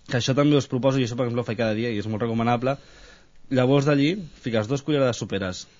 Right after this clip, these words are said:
mm, de lli i dos culler-, i tres cullerades soperes d'aigua la nit anterior. Per les llavors aquestes, aleshores, desprenen uns olis essencials molt interessants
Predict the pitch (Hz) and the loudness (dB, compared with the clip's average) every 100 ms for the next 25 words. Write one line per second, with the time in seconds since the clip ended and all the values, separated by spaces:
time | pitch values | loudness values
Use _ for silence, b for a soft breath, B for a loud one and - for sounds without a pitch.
0 | - 110 107 104 101 107 95 95 - - | -14 -8 -6 -4 -2 -2 -4 -8 -16 -8
1 | 117 127 - 143 120 107 120 147 127 117 | -2 -2 -2 -4 -2 -4 -4 0 0 0
2 | 110 101 95 117 135 165 180 b b b | -2 -4 -2 0 0 0 -4 b b b
3 | b b b 139 131 147 165 156 117 110 | b b b 2 4 4 4 2 2 0
4 | 95 - _ _ _ _ _ _ _ 104 | -2 -6 _ _ _ _ _ _ _ -4
5 | 110 101 110 117 123 131 143 123 127 120 | -2 -2 -2 -2 -2 -2 -2 0 0 0
6 | 113 - 117 117 110 117 131 143 139 107 | -4 -4 -2 0 0 2 2 0 -4 -6
7 | - 104 - 107 104 107 107 104 120 139 | -4 -4 -2 0 0 0 0 -2 -2 -6